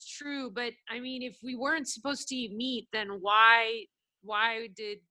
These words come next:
the universe create omega-three essential fatty acids? And why did, why are human beings required to use, uh, omega-threes to live? And why can that only be obtained by f-, animal products?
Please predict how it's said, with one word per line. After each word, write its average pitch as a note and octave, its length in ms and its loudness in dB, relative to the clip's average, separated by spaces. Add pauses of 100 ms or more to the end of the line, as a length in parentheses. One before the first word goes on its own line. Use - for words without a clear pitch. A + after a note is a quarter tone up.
(440)
the G#3 60 -16
universe G#3 600 -8
create G3+ 420 -8
omega-three F#3+ 680 -8
essential F3+ 480 -8
fatty F3 340 -2
acids? F3 800 0 (200)
And F#3 180 -6
why F#3 260 2
did, G3 280 -10
why F#3+ 240 0
are G#3 160 0
human G3+ 340 -14
beings F#3 380 -14
required F#3+ 800 0 (680)
to A#3+ 100 -10
use, G#3+ 420 -8 (100)
uh, G#3 220 -6 (260)
omega-threes G#3+ 880 -6
to - 140 -10
live? F#3+ 640 0 (340)
And F#3+ 380 -8
why G3+ 520 4
can G3+ 160 -14
that F#3+ 220 -4
only G3+ 300 -14
be F#3+ 140 -10
obtained E3+ 400 -12
by E3 100 -4
f-, E3+ 80 -12 (220)
animal E3 360 -8
products? - 680 -12